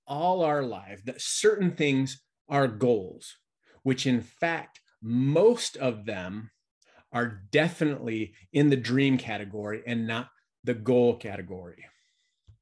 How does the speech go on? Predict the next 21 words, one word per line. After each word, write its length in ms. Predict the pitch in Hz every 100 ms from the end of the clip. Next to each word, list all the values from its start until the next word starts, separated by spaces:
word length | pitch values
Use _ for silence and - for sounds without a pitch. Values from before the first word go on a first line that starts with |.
| _ _ _ _ _ _
Can 220 | - 139 135
you 140 | 214
get 340 | 156 147 170 -
to 140 | 190
your 280 | 160 165 175
promotion 760 | - 139 123 139 - 196 220 - _ _ _ _ _ _ _ _ _ _ _ _
all 220 | 127 151
on 160 | 175 170
your 160 | 160 135
own? 360 | 123 208 240 - _ _ _ _ _ - - _ _ _ _ -
Are 120 | 135
you 240 | 156 160 156 -
able 680 | 170 233 202 143 127 196 - _ _ _ _
to 120 | - 147
get 380 | 107 214 -
there 400 | 135 117 107 117 - _ _ -
by 320 | 196 196 170
just 540 | - 139 143 143 - -
yourself? 1000 | 123 131 123 - - 113 80 - - - _ _ _ _ _ _ _ _ _ _ _ _ -
If 320 | 185 233 -
not, 480 | 135 180 147 113 123